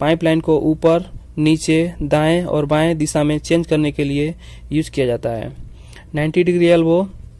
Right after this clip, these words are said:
generally दो टाइप का होता है, लॉन्ग रेडियस एल्बो, शॉर्ट रेडियस एल्बो। लॉन्ग रेडियस एल्बो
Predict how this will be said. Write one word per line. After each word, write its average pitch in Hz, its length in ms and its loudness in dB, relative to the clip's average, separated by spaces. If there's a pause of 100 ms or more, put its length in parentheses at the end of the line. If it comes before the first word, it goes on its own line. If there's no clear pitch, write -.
(460)
generally 160 500 2 (480)
दो 160 120 4
टाइप 160 220 2
का 131 120 -2
होता 113 220 -2
है, 113 300 -8 (300)
लॉन्ग 156 300 2
रेडियस 170 540 2 (240)
एल्बो, 156 400 2 (1000)
शॉर्ट 165 320 0
रेडियस 147 420 0
एल्बो। 120 360 -4 (760)
लॉन्ग 165 240 4
रेडियस 175 420 4
एल्बो 165 400 2